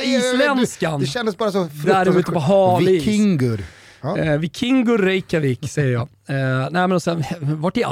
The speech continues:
Speaker 2: i, i, i Anderlecht en sväng sådär. Eh,
Speaker 1: Han var
Speaker 2: och
Speaker 1: väl med
Speaker 2: sen så till
Speaker 1: Ponne i
Speaker 2: Rangers.
Speaker 1: Leeds också?
Speaker 2: Var ju på, med Ponne i, i, jag vet, minns att han pratade om honom och tyckte att han var jävligt bra. Eh, så, ja, jag vet inte, vem hade du valt som, eh,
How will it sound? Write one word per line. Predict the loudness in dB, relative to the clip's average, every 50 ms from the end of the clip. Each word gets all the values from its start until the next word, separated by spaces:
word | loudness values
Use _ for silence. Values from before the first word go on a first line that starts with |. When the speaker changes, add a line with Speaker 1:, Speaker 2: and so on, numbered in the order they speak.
| -6 -4 -4
Speaker 2:
i, | -4 -4 -4 -6 -10 -8 _
i, | -2 -2 -2 -2 -2 -2 -2 -2
i | 0
Anderlecht | 0 0 0 0 2 2 2 0 0 -2 -2 -4 -8 -12 -16 -20 -20 -20 -20 -18 -8 -4
en | -2 -2
sväng | -2 -2 -4 -4 -4 -8 -10 -8
sådär. | -6 -6 -6 -8 -12 -18 _ _ _ -20 -20 -20 -20 _ _ -4
Eh, | -2 0
Speaker 1:
Han | 0 2 2 2 2 2 2 2
var | 4
Speaker 2:
och | 4
Speaker 1:
väl | 4 4
med |
Speaker 2:
sen | 4 4 4
så | 4 4
till | 4 4 2
Speaker 1:
Ponne | 2 2
i | 2 2
Speaker 2:
Rangers. | 2 2 0
Speaker 1:
Leeds | -2 -4 -6 -10 -14
också? | -16 -16 -18 -18 -20 _ _ -2
Speaker 2:
Var | 0 0
ju | 2
på, | 2 0 0 2
med | 2 0 2 2
Ponne | 2 2 4 4 2 2 0 0
i, | 0 0 0 0 -2 -2 -2
i, | -2 -2 -4
jag | -4 -6
vet, | -4 -6 -8 -8 -8 -6
minns | -4 -2 0 0 0 -2 -2 -4 -6
att | -6 -4
han | -4 -4
pratade | -2 -2 -2 -2 -2 -2 -4 -4
om | -4 -4 -6
honom | -8 -8 -8 -8
och | -10 -8
tyckte | -10 -10 -10 -8 -8
att | -8 -6
han | -6 -6
var | -4 -4 -6
jävligt | -6 -6 -8 -10 -12
bra. | -12 -12 -12 -14 -18 _ -20 -20 -20 -20 -20 _ -6
Eh, | -2 0 0 2 2 2 2 2 4 4 4 4 4 2 2 0 -2 -8 -8
så, | -8 -8 -8 -8 -10 -16 -8 -4
ja, | -2 -2 0 0
jag | 0 -2
vet | -2 -2
inte, | -2 -2 -2 -2
vem | 0 0 0 0
hade | 0 0 0
du | 0 0 0
valt | 0 0 -2 -2
som, | -4 -4 -4 -4 -4 -4
eh, | -6